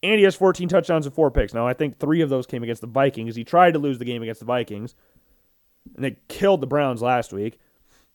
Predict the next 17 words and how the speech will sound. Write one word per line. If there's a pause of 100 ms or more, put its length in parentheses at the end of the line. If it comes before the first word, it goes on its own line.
(220)
But,
like,
I
saw
<laughs>
this
a
little
bit
ago.
It
was
like, (1000)
imagine (220)
taking
Baker
Mayfield